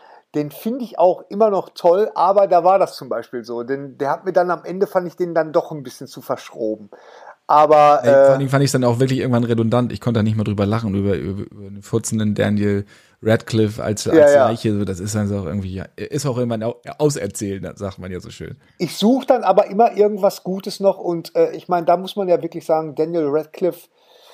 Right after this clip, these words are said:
Speaker 1: der hat ja wirklich alles richtig gemacht, ne? Der hat, der hat wieder jahrelang oder jahrzehntelang hat der diesen, diesen Harry Potter gespielt, diese Figur, wo man gedacht hat,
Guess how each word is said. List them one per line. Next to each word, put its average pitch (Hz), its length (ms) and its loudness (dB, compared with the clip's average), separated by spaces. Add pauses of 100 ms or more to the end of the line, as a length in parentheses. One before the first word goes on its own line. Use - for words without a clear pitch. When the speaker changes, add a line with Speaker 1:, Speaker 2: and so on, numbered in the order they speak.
(400)
Speaker 1:
der 170 120 6
hat 190 100 0
ja 190 140 2
wirklich 180 260 -4
alles 139 260 -4
richtig - 300 -16
gemacht, 117 380 -20
ne? 139 240 -8 (100)
Der 139 140 6
hat, - 280 -2
der 147 120 2
hat 143 120 -6
wieder 147 140 -4
jahrelang 190 800 2
oder 160 160 2
jahrzehntelang 180 640 -2
hat 165 160 -2
der 160 80 2
diesen, 147 400 -6
diesen 139 240 -16
Harry 139 160 -6
Potter 160 340 -2
gespielt, 165 300 -10
diese 147 160 -14
Figur, 151 460 -2
wo 160 80 -2
man 143 180 -4
gedacht 143 240 -2
hat, 151 120 -4